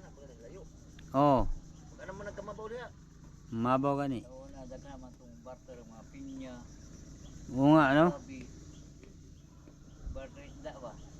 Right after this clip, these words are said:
Speaker 1: Di, ila ni
Speaker 3: Wala naman.
Speaker 1: Kaboy.
Speaker 2: Karon, wala naman tayo barter ngayon.
Speaker 1: Kaboy, balitar dyan. Mayroon yan.
Speaker 2: Ah, ganun pa rin kung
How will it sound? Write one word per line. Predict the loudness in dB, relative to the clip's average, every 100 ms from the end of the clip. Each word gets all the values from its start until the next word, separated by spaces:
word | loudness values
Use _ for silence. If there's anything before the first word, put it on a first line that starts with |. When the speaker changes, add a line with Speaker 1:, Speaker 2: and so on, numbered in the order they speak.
| -16 -14
Speaker 1:
Di, | -12 -10 -8
ila | -4 -6
ni | -6 -14 -16 -16 -16 -16 -14 -14 -14 -14 -12
Speaker 3:
Wala | -12 -12 -10
naman. | -10 -8 -8 -8
Speaker 1:
Kaboy. | -6 -6 -8 -12 0
Speaker 2:
Karon, | 6 8 8 8
wala | 8 8 6
naman | 6 6
tayo | 8 8
barter | 10 6 6 -2 0
ngayon. | 2 2 4 2 0
Speaker 1:
Kaboy, | -6 -12 -10
balitar | -12 -10 -12 -10
dyan. | -12 -12
Mayroon | -14 -10 0
yan. | 4 8
Speaker 2:
Ah, | 6 6 -6 2
ganun | 6 8 10
pa | 10
rin | 10 8
kung | 8 8 6